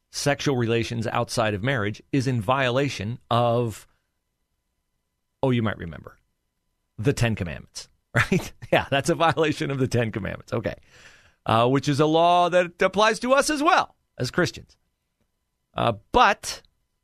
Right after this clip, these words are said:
Justice Kavanaugh and Justice John Roberts joined with Sotomayor, Kagan, and Ketanji Brown Jackson to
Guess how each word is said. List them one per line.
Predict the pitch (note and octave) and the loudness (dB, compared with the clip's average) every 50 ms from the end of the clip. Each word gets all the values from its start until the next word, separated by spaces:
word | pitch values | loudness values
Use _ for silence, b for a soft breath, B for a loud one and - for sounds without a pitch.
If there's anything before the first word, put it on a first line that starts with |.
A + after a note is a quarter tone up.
| _ _ _ _ _ _ _ _ _ _ _ _ _ _ _ _ - | _ _ _ _ _ _ _ _ _ _ _ _ _ _ _ _ -6
Justice | A2 B2+ F3 G#3+ A#3+ B3+ - - - D4+ A3+ - - | 0 2 4 4 4 0 -2 -4 -4 -4 -2 -2 -4
Kavanaugh | - - - - - G3+ E3 C#3 A#2 G2 E2+ D#2+ F2 A#2 D#3+ F#3 F#3+ _ _ _ _ _ _ _ _ _ _ _ _ _ - | -8 -8 -4 0 0 2 2 2 0 0 -2 0 -2 -2 -2 -4 -8 _ _ _ _ _ _ _ _ _ _ _ _ _ -2
and | - F#3+ A3 A#3+ B3 B3+ B3+ A3 | 0 0 2 0 0 -2 -2 0
Justice | - G#3+ G#3+ G#3 - - - G3+ - - | 2 2 2 2 0 -2 -6 -6 -6 -4
John | - - F3 F3 F3+ F3 | -2 -2 0 0 0 0
Roberts | E3+ E3 D3+ B2+ G2+ A2+ C3+ - - - - - _ _ _ _ _ _ _ _ _ _ _ _ _ _ - | 0 0 -2 -2 -4 -6 -8 -10 -16 -16 -16 -18 _ _ _ _ _ _ _ _ _ _ _ _ _ _ -8
joined | F#2 G2 C#3 E3+ G3 G#3+ A3+ A#3 A3+ A3+ | -2 2 2 4 4 4 2 0 0 2
with | A3+ A3+ G#3+ F#3 E3 G#3 - - _ _ _ _ _ _ _ _ _ _ _ _ _ _ _ _ _ _ _ _ _ _ - | 4 4 4 6 4 2 0 -4 _ _ _ _ _ _ _ _ _ _ _ _ _ _ _ _ _ _ _ _ _ _ -6
Sotomayor, | - - - E3 F3+ F#3 F3+ F3+ F3 E3+ E3 E3 D#3 D3+ D3+ D3+ D3+ D3+ D#3+ D#3 - _ _ _ - | -4 0 2 2 2 4 2 2 2 2 2 2 2 2 2 2 2 0 -2 -4 -10 _ _ _ -10
Kagan, | - - F#3+ F#3+ F3 B2+ B2+ A#2+ A#2+ C#3+ D#3+ D#3+ - _ _ _ _ _ _ _ _ _ - | -2 0 0 0 2 0 0 -2 0 -2 -4 -6 -8 _ _ _ _ _ _ _ _ _ -6
and | - A2 G#2+ - | -4 -4 -2 0
Ketanji | C3+ A#2+ - C#3+ E3 E3+ E3 C3 D#3+ D#3 | -2 0 2 2 2 2 0 -2 -2 0
Brown | C3+ D#3 D3+ D3+ D3+ C#3+ | 0 0 2 2 0 0
Jackson | C#3 F3 G3 G3 - - - - G2+ B2+ D3+ _ _ _ _ _ _ _ _ _ _ _ _ _ _ _ _ _ _ _ - | 0 0 0 -2 -4 -8 -10 -10 -10 -10 -12 _ _ _ _ _ _ _ _ _ _ _ _ _ _ _ _ _ _ _ -10
to | - - F#3 F3+ F3+ F3+ F3+ F3+ F3+ F3+ F3 | -4 -2 0 2 2 2 2 0 -2 -2 -6